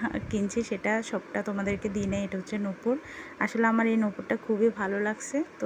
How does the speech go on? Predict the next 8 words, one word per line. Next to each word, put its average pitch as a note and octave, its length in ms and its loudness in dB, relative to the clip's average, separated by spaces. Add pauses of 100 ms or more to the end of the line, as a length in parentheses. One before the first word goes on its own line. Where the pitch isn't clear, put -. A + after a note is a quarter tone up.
দিবাইকে G3 440 -2
বলার G3+ 300 -2
পরেও G#3+ 280 0
আমাকে F#3+ 320 -2
এটা G3+ 140 -4
নিয়ে G#3+ 260 0
দিয়েছিল। G3+ 400 -4 (680)
এখানে G#3 340 -2